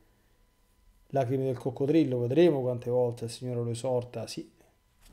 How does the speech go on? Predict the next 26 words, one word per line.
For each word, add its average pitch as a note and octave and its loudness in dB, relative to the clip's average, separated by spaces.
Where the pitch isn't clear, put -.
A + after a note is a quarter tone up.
t'aiuto." D#3+ 6
E C#3+ 0
vedremo G3+ 8
anche F#3+ 2
quante G3 2
volte F#3 2
Giuda F3 -4
nel D#3 -6
corso F3 -6
di D3 -4
quest'opera, D3 0
poi B2+ -2
inizio B2+ -4
a C3+ -4
leggere, B2+ 0
non B2 -4
voglio B2 -2
dilungare, D3+ 0
darà F3 12
la G#3+ 12
colpa C4+ 10
a G#3+ 8
Gesù. F#3+ 2
"Sei G#3 8
tu C4+ 6
che F#3 6